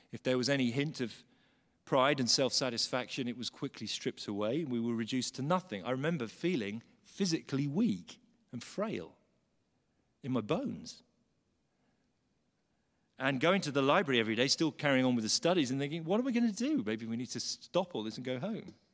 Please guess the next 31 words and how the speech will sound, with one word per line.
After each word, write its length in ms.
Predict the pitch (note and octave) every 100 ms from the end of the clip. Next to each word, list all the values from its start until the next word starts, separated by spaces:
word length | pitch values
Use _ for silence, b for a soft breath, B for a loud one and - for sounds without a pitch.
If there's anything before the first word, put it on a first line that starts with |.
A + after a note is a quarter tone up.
| _ b b b b b -
And 100 | C#3
at 80 | E3
that 180 | C4+
time, 320 | - G#3+ F3 C3
God 240 | G3 -
gave 260 | F3 A3+ D#3+
me 120 | B2
a 60 |
psalm. 640 | A#2 - A3+ A3 F#2 D#2+ - _ _ _ _ _ _ _
Interestingly, 840 | - B3+ C#4+ G3+ - B2+ G#2 F2+ - b b b b b _ _ -
somebody 340 | - A#3+ D4
used 280 | F#3 F#3+ E3+
it 80 | D#3
on 140 | D3+
the 80 | C#3+
slide 440 | - D#3+ F#3 E3
at 40 | C#3
the 60 |
beginning 240 | C#3 D3+ D3
of 40 |
this 120 | C3
meeting 280 | E3 D3+ D3+
without 380 | D3 F3 B3 G#3+
knowing 400 | G3+ G3+ E3 G2+ - -
what 100 | A#2+
I'm 100 | A2+
about 260 | G#2 A2 -
to 100 | G#2
say. 340 | - E2+ F2+ _ _ _ _ _ _ b b b
Psalm 280 | - G3 B3+
forty-six. 960 | A3 G3+ E3+ D3 - G#2+ - - -